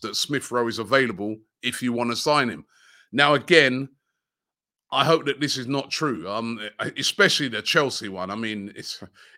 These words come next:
if we sold Emil Smith Rowe to Chelsea, I can tell you this right now,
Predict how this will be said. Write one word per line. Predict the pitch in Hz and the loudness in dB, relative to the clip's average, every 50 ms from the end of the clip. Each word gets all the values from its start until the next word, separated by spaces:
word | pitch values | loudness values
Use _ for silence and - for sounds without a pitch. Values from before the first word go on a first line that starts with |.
| _ - | _ -4
if | 147 143 - - | -4 -4 -2 -2
we | 160 185 196 190 | -2 0 0 2
sold | 170 - - - 139 135 131 123 | 2 0 2 2 2 2 2 0
Emil | 127 120 117 113 113 107 | 0 0 0 -2 -4 -6
Smith | - - - 113 - - - | -8 -6 -6 -8 -8 -6 -6
Rowe | 101 101 95 | -6 -6 -6
to | - 98 | -8 -10
Chelsea, | 87 - - 107 98 92 - - 92 98 | -8 -4 -2 -2 -2 -4 -6 -8 -6 -4
I | 101 101 | -4 -6
can | - - 101 92 | -6 -8 -12 -10
tell | 98 113 101 98 | -6 -6 -6 -6
you | 98 95 98 | -6 -8 -8
this | 98 98 90 - 98 | -8 -8 -8 -8 -6
right | 101 110 107 101 71 90 | -4 -4 -4 -4 -4 -8
now, | 95 92 85 85 85 82 | -8 -8 -8 -8 -10 -12